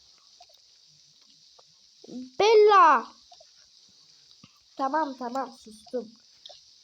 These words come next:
Speaker 2: Hadi içeri girelim madem.
Speaker 1: Tamam. Tamam, hoş geldiniz. Tekrardan. Hoş bulduk.
Speaker 2: Hoş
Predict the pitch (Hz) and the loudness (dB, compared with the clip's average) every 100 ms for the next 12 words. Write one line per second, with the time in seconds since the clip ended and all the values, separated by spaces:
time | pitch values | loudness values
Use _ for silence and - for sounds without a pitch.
0 | _ _ - _ _ _ _ - 262 269 | _ _ -20 _ _ _ _ -18 -16 -16
1 | 277 247 240 233 220 220 220 _ _ _ | -16 -16 -16 -16 -18 -20 -20 _ _ _
2 | _ _ - - 349 262 254 294 _ _ | _ _ -16 -2 -2 0 -4 -10 _ _
3 | _ _ _ - - - 415 466 440 480 | _ _ _ -20 -20 -4 -2 -2 -2 -4
4 | 494 - 466 427 339 311 320 330 330 330 | -4 -2 -2 -2 -6 -6 -6 -6 -6 -6
5 | - - - - _ 285 - 302 294 269 | -8 -10 -12 -14 _ -16 -8 -4 -4 -4
6 | 262 277 285 - _ _ _ _ _ _ | -6 -8 -8 -14 _ _ _ _ _ _
7 | 285 - - 285 247 277 285 277 277 _ | -8 -8 -8 -8 -6 -4 -2 -4 -8 _
8 | _ _ _ _ _ _ _ 269 | _ _ _ _ _ _ _ -8